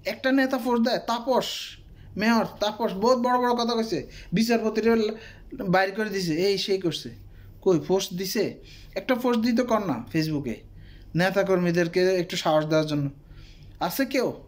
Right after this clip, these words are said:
একজনও খুঁজে পাওয়া যায় না, Facebook পর্যন্ত পোস্ট দেয় না। এরা কি দেশে আছে না পলানে আছে না মারা গেছে? মারা গেলে আল্লাহ ব্যস্ত নসিব করুক এদেরকে। আজ এই বঙ্গবন্ধুর আদর্শের এই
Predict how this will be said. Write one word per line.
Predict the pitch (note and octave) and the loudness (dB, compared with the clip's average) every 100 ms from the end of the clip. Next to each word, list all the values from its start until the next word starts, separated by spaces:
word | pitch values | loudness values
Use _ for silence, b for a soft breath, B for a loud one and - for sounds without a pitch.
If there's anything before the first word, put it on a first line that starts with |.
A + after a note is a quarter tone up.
| - - - | -20 -20 -6
একজনও | B3 A#3+ F#3+ A#3 C4 | -4 -4 -2 0 2
খুঁজে | A3 F3 F3+ | 2 2 4
পাওয়া | F#3+ | 4
যায় | E3+ D3 | 4 0
না, | A#2+ B B B | -4 B B B
Facebook | G#3+ A3+ A3+ A3 | 0 2 2 4
পর্যন্ত | A3+ A3 A3 | 4 4 2
পোস্ট | F#3 E3 | 2 2
দেয় | D3+ | 2
না। | C3+ | 2
এরা | D3+ | 0
কি | E3+ | -2
দেশে | G3 C#3+ C#3+ A3 | -2 0 0 -2
আছে | A3+ - | -4 -4
না | E3+ | -2
পলানে | E3+ F#3+ G3 G3 | 0 2 2 -2
আছে | G3 G3+ | -4 -6
না | F#3+ | -4
মারা | G3+ A3 G3+ | -2 0 0
গেছে? | F3+ D3+ D3+ - B B B B B B B B - - | -2 -4 -10 -12 B B B B B B B B -20 -6
মারা | D#3 G#3 A3+ | 0 2 2
গেলে | G3+ G3+ | 2 2
আল্লাহ | G#3+ G#3+ | 2 4
ব্যস্ত | F#3 F#3 - | 2 2 0
নসিব | G#3+ F#3+ F#3+ - | 0 0 -4 -2
করুক | E3+ D3 - | 0 -2 -8
এদেরকে। | D3 C3+ A2+ A2+ - - - - - - B B B B - - - - - - - - - | -4 -4 -4 -10 -12 -20 -20 -20 -20 -20 B B B B -20 -20 -20 -20 -20 -20 -20 -16 -2
আজ | D#3 D#3+ | 0 0
এই | E3 E3 E3 | -2 0 0
বঙ্গবন্ধুর | E3 F3 F3 F3 F#3 | 2 2 2 2 2
আদর্শের | E3 D#3+ - F3+ F3 | 2 0 -2 -2 2
এই | E3+ E3+ | 4 4